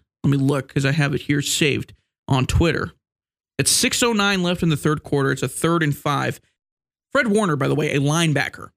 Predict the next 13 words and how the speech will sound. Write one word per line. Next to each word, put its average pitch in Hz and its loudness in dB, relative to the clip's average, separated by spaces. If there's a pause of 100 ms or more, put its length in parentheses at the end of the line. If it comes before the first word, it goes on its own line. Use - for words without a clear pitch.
(120)
not 185 2
a 175 4
safety 202 0
or 151 -2
cornerback 190 0
or - 0
anything 156 0
like 151 0
that. 135 -2 (300)
Fred 180 2
Warner's 196 2
lined 175 2
up 160 -2